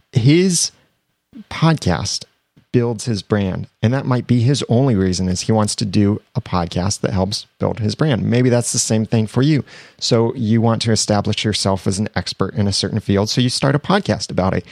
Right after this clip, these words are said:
You give the information away for free, or you start a blog about it. Again, giving the information away for free shows people how much you know about it.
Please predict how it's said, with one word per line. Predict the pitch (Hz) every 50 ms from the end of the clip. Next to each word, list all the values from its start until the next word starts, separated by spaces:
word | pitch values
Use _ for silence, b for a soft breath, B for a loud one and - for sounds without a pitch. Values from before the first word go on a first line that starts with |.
| B B B B B
You | B 127 127
give | 107 95 87 - 120 123 127 127 117 -
the | 143 135 123
information | 123 123 - - 117 104 95 95 - - 123
away | 120 - - 107 104 107 95 92 92
for | 98 - 113
free, | 113 - - 170 175 135 - - _ -
or | 135 120 117 117 139 - b b b b b b -
you | 165
start | - - 175 170 170
a | 165
blog | 185 196 208 208 165
about | 113 95 95 92 90
it. | - - _ _ -
Again, | 143 156 208 165 104 107 _ _ _ -
giving | - 120 113 123 139 139
the | 135 123 117
information | 117 120 - 127 113 107 104 - - 131
away | 127 107 101 101 107
for | - - 123
free | - - 98 92 101
shows | 107 - - 117 113
people | - - 117 113 - 98
how | 92 - - - 117 117 117 127
much | 120 110 107 104 117 123 - - - -
you | 104 104
know | 101 98 98 101 107 107 98
about | 87 - - 85 98 131 156 107
it. | 87 90 107 - -